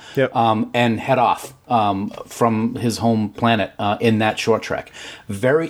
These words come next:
Speaker 2: two very different aspects of the character, which kind of are opposite in his,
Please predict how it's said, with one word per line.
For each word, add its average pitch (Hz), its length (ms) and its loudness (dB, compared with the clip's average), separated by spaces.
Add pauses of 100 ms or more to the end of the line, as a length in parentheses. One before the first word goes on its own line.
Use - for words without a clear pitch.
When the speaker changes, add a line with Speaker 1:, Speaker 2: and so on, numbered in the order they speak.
Speaker 2:
two 175 260 2
very 147 460 2
different 143 460 0
aspects - 560 0
of 113 100 -4
the 113 80 -2
character, 131 560 0
which 101 240 -4
kind 160 260 -2
of 180 80 -4
are - 180 0 (120)
opposite 214 680 0
in 120 400 2
his, 110 440 0